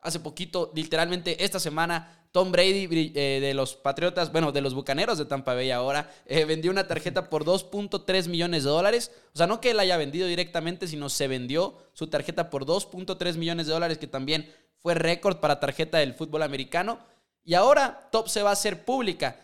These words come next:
Y se va a hacer pública no por una oferta pública inicial, que es cuando la empresa tal cual pone sus acciones en el mercado,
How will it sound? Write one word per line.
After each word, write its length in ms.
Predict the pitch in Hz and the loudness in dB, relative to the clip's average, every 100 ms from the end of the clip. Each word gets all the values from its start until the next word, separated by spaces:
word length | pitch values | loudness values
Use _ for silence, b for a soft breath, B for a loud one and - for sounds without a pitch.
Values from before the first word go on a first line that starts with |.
| B | B
Y 100 | - | -8
se 120 | - 180 | -2 2
va 80 | |
a 40 | 240 | 2
hacer 260 | 277 247 | 0 -4
pública 580 | 247 277 247 - 208 196 175 | -4 -4 -4 0 2 2 0
no 260 | 180 240 | -2 -2
por 100 | 262 | -2
una 140 | 240 214 | -2 -2
oferta 480 | 214 202 196 - | -2 -2 -2 -2
pública 680 | - 190 180 170 165 147 135 | -4 -4 -4 -2 2 2 0
inicial, 600 | 143 143 139 - 208 233 | -4 -6 -6 2 2 2
que 100 | 165 | -2
es 100 | 165 | -4
cuando 360 | 170 156 139 131 | -2 -2 0 0
la 120 | 127 | 0
empresa 440 | 127 - 156 147 | -4 -4 -4 -4
tal 180 | - 131 | -4 -4
cual 380 | - 147 151 - _ _ | 0 0 0 -8 _ _
pone 260 | - 175 175 | -2 0 0
sus 140 | 135 | -2
acciones 400 | 139 135 160 151 | -4 -4 -4 -4
en 80 | 139 | -4
el 80 | 135 | -4
mercado, 580 | 135 135 185 214 226 | -4 -2 2 2 0